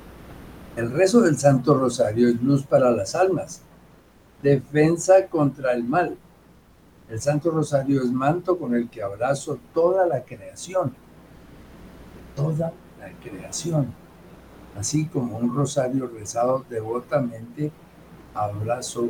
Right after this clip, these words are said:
junto conmigo todo lo creado. Oren y mediten el Santo Rosario, vivan en espíritu y verdad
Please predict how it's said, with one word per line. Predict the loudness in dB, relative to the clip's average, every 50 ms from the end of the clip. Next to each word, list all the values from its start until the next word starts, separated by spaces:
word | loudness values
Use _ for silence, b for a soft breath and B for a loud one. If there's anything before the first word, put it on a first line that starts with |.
| -4 -6
junto | -6 -2 -2 -2 -2 -4 -6 -8
conmigo | -6 -8 -10 -10 -10 -8 -8 -8 -6 -6 -6 -6 -6 -10 -18 -20 -12 -4
todo | -2 0 0 0 0 0 0 0 -2 -2 -6 -14 -20 -20 -20 -20 -20 -20 -20 -20 -12
lo | -8 -8 -8 -8 -10 -12 -12
creado. | -10 -8 -4 -2 0 2 2 2 0 -2 -6 -14 -20 -20 -20 -20 -20 -20 -20 -20 -20 -20 -20 -20 -20 -20 -20 -20 -20 -20 -20 -20 -20 -20 -20 -20 -20 -20 -16 -4 2
Oren | 4 4 4 6 6 4 6
y | 6
mediten | 6 4 2 2 2 4 4 4 2 0 -2 -2
el | -2 -4 -6
Santo | -6 -6 -2 0 0 0 0 -2 -4
Rosario, | -4 -6 -8 -8 -4 -2 -2 0 0 -2 -4 -6 -10 -14 -16 -20 -20 -20 -20 -20 -20 -20 -20 -20 -4 2
vivan | 4 6 6 6 6 4 2
en | 0 -4 -6
espíritu | -10 -14 -16 -14 -2 2 2 2 2 2 0 -2 0
y | 0 -2 -2
verdad | -4 -4 -4 -4 -2 -2 0 0 -2 -4